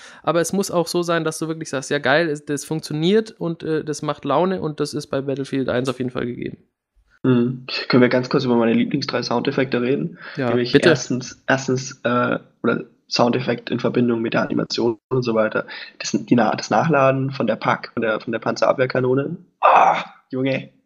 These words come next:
Speaker 2: ja, ist das bitte, wenn du dann
Speaker 1: So,
Speaker 2: diese eine
Speaker 1: find so,
Speaker 2: Kugel
Speaker 1: find sowieso
Speaker 2: nachlädst.
Speaker 1: die Animationen und auch die Sounds sein, im De-, im Detail wirklich sehr interessant.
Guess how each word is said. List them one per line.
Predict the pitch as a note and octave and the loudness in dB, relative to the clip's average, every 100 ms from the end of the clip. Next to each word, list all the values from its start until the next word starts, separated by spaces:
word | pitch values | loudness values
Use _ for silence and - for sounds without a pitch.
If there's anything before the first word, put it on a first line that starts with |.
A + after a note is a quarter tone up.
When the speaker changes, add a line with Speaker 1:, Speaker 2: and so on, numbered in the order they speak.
| _ _ _ _ _ _ | _ _ _ _ _ _
Speaker 2:
ja, | B2 | -8
ist | B2+ C3+ | -6 -8
das | - | -6
bitte, | B2+ A#2 - - | -6 -8 -12 -6
wenn | B2+ | -4
du | |
dann | B2 | 2
Speaker 1:
So, | B2 | 4
Speaker 2:
diese | - | 4
eine | B2+ | 6
Speaker 1:
find | D#3+ | 6
so, | - | 8
Speaker 2:
Kugel | C3+ C3 | 6 4
Speaker 1:
find | B2 | 2
sowieso | - C3+ | 2 4
Speaker 2:
nachlädst. | A#3 C4 | 2 2
Speaker 1:
die | |
Animationen | E3 F3 E3+ D#3+ E3+ A3 A#3 | -2 -2 -2 -2 -2 0 -2
und | |
auch | D#3+ E3+ | -2 -6
die | E3 | -8
Sounds | - D#3+ A3 | -4 -2 -2
sein, | - E3 E3+ | -2 -4 -4
im | - - D#3+ E3+ | -6 -6 -4 -2
De-, | D3+ - | -4 -4
im | D#3+ | -2
Detail | D3 - G#3 G3+ | -2 0 0 0
wirklich | D#3 - | -4 -8
sehr | - D3 | -4 -4
interessant. | C#3+ C#3 D3+ D#3 | -4 -6 -4 -6